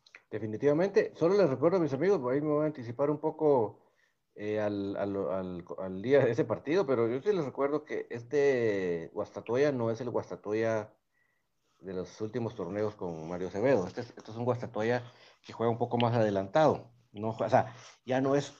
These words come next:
atrás, encerrado y viendo en qué momento te descuidas. No, ahora es un equipo más adelantado. ¿Qué significa eso? Que ya podemos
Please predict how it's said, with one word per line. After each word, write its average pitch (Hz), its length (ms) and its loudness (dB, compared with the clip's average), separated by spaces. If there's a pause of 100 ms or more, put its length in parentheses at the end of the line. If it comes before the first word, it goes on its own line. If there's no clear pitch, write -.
(160)
atrás, - 580 -4
encerrado 127 640 0
y 127 160 -2
viendo 143 260 4
en 131 60 -2
qué 139 100 0
momento 139 400 2
te 117 100 -4
descuidas. 117 440 2
No, 135 60 4
ahora 107 220 4
es 120 80 -6
un 143 100 0
equipo 135 260 -6
más 120 240 -2
adelantado. 120 640 6 (400)
¿Qué 139 140 0
significa 139 520 6
eso? 156 280 2
Que 101 160 -4
ya 113 200 4
podemos 135 720 0